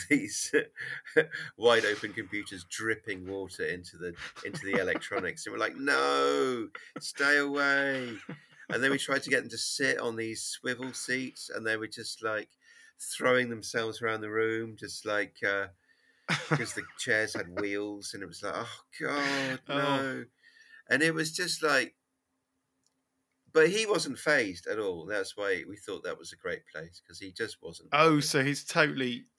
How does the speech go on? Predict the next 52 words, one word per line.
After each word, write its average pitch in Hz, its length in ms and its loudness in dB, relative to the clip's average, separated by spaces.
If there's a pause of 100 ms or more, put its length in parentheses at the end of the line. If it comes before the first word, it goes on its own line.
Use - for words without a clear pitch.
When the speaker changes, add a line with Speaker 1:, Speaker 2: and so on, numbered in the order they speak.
(180)
Speaker 1:
Totally 147 480 6
Speaker 2:
uh, - 0 -
Speaker 1:
not 107 280 -2
Speaker 2:
n-, - 40 -8
sorry. 127 360 0
Speaker 1:
bothered. - 40 -20 (200)
And 107 180 -6
we, 120 300 -2
he, 151 300 2
in 175 160 4
the 156 120 6
Speaker 2:
Oh, - 20 8
Speaker 1:
end, 120 180 6
he 120 100 -4
Speaker 2:
that's - 0 -
Speaker 1:
said, 113 180 0
"I 113 80 2
Speaker 2:
good. - 20 -8
Speaker 1:
think - 220 -6
you'd 127 140 -8
better 95 180 0
go 87 220 -4
for 90 180 -10
your 87 120 -6
dad 85 280 -6
explodes." - 760 -14 (340)
But 98 180 0
he 131 280 2
p-, - 180 -16 (120)
Speaker 2:
Oh, 156 120 10
Speaker 1:
he 156 100 10
Speaker 2:
right, 160 200 10
Speaker 1:
wasn't - 0 -
Speaker 2:
so - 180 8
Speaker 1:
bothered. 160 240 8
Speaker 2:
you - 40 6
were 160 60 8
the 147 100 4
problem, 120 540 4
Speaker 1:
Yeah, 151 60 -2
Speaker 2:
not 143 300 10
them. 123 180 2
Speaker 1:
I 143 100 10
was 160 200 8
exploding 135 480 4
on 120 100 4
his 131 240 4
behalf 117 640 0
Speaker 2:
<laughs> - 20 0
Speaker 1:
'cause 104 160 -4
I 101 80 -2
thought, - 340 0